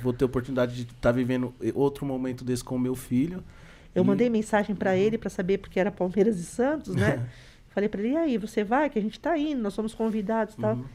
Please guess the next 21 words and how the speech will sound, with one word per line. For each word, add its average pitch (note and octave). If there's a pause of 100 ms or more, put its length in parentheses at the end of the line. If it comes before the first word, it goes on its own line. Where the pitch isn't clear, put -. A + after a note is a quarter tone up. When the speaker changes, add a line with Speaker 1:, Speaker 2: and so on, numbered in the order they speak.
(420)
Speaker 2:
Ele G3+
falou, G#3+
"Eu A3
estou A3+
decidindo, A#3+
mas B3+
eu B3
acredito A#3+
que -
eu B3
vou B3
levar A#3
assim." A3
Eu -
falei, A3 (560)
"Leva, A#3+ (180)
né?" A#3+ (520)
Primeiro, D#4+
porque B3+
assim, A3+ (1040)
é, G3